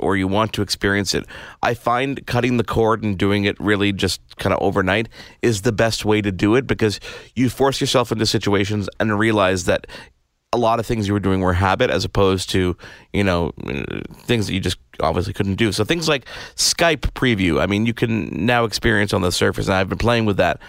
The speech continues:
Very, very cool, very, very cool enhancements. A lot of enhancements to the, like, the notification center and the action center. Have you been using your Surface more,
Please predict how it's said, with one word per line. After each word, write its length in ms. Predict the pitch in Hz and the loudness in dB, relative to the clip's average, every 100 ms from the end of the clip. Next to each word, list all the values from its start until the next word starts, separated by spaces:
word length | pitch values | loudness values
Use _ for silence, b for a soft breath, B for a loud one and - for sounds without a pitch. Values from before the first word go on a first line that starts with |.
| B B | B B
Very, 260 | - 151 156 | 2 2 4
very 240 | 117 110 | 2 0
cool, 440 | 92 110 95 90 69 | 0 0 0 0 0
very, 280 | 110 110 101 | 2 2 2
very 120 | 92 | 0
cool 160 | - 95 | 0 0
enhancements. 580 | 92 92 - 73 - B B B | 0 0 -2 -4 -6 B B B
A 20 | 139 | 0
lot 140 | 160 | 2
of 80 | 170 | 0
enhancements 500 | 143 139 135 139 120 | 0 -2 -2 -4 -2
to 80 | 127 | 0
the, 100 | 113 | 2
like, 100 | 117 | 2
the 80 | 117 | 2
notification 640 | 113 110 - 117 113 117 | 2 0 0 0 0 -2
center 320 | 117 113 113 | 0 0 0
and 100 | 104 | 0
the 60 | 92 | 2
action 320 | 92 - 110 | 0 0 0
center. 400 | 107 117 131 139 B B | 0 0 0 -4 B B
Have 100 | 151 | 0
you 80 | 185 | 0
been 140 | 247 277 | 2 2
using 320 | 262 220 208 | 2 2 2
your 100 | 196 | 2
Surface 420 | - 180 180 160 | 2 2 0 2
more, 340 | 170 170 165 | 4 4 2